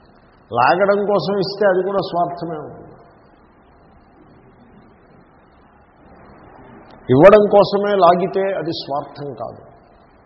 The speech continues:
ఇవ్వడం కోసమే, మళ్ళీ మీకు ఇవ్వడం కోసమే నేను ఒక వస్తువు తీసి నా దగ్గర పెట్టుకుంటా, మీకు ఇవ్వడం కోసమే పెట్టుకుంటా. ప్రస్తుతం మీ దగ్గర అది ఉండక్కర్లేదు, అనవసరం అని నేను తీసుకుని పెట్టుకుంటా,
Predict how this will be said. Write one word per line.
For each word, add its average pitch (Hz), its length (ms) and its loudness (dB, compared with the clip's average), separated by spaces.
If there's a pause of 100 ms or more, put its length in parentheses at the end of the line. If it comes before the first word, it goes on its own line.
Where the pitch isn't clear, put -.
(1800)
ఇవ్వడం 127 280 -6 (120)
కోసమే, 160 420 -6 (720)
మళ్ళీ 131 260 -8
మీకు 147 220 -6
ఇవ్వడం 156 260 -4 (100)
కోసమే 170 380 -2 (400)
నేను 180 240 -6
ఒక 147 180 -4
వస్తువు 175 340 -8
తీసి 170 260 -8
నా 170 120 -4
దగ్గర 151 240 -8
పెట్టుకుంటా, 113 380 -16 (180)
మీకు 117 200 -12
ఇవ్వడం 135 220 -10 (100)
కోసమే 147 360 -8
పెట్టుకుంటా. 123 400 -14 (320)
ప్రస్తుతం 165 480 -10
మీ 165 140 -4
దగ్గర 151 240 -6
అది 151 140 -4
ఉండక్కర్లేదు, 147 580 -6
అనవసరం 139 420 -10
అని 156 140 -10
నేను 139 200 -8
తీసుకుని 180 360 -12
పెట్టుకుంటా, 117 400 -16